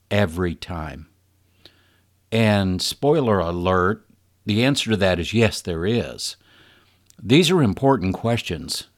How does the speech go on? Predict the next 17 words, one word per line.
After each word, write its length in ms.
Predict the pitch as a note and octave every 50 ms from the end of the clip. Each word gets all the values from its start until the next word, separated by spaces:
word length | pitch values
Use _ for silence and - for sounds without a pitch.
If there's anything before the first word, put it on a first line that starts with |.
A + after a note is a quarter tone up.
| _ _ _
as 360 | A2 G#2+ G#2 G2+ G2 - -
we 520 | G#2 G2+ G2+ G#2 G2 F#2+ F#2+ F#2 F#2 F2+ - - - - - _ _ _ _ _
reflect 600 | - A2 G#2 F#2+ - - B2 A#2+ A#2+ A#2 - -
on 580 | A2 G#2 G#2 G2+ F#2+ F#2+ F2+ F2+ F2 E2+ D#2+ - _ _ _ _ _
the 200 | - G2+ F#2+ G#2+
year 440 | F#2 F2 G2 G#2+ A2 A2+ A2 G#2+ G#2+
that's 380 | F#2+ F2+ F#2+ F#2 F#2 - - - -
ending 580 | - A2 A2+ A2 G#2+ G2+ F#2 D#2+ E2 E2+ G2 G2+ - _ _ _ - - - _ _ _ -
and 300 | G#2 G#2+ G2+ F#2+ F#2 F#2+
the 40 |
new 160 | F#2+ F#2+ G#2 A2
year 380 | A#2 A#2 G#2+ F#2+ G2 G2+ G2
that 180 | E2+ G2 F#2 E2+
will 240 | G2+ G2+ G2 F#2+ F#2
be 280 | E2 D#2+ G2 F2+ F2
beginning 480 | E2 D#2+ G2 E2+ G#2 G2+ G#2 F#2 D#2+ D#2+
soon. 600 | - - - B2+ C3 C3 A#2 D#2 C2 - D#2+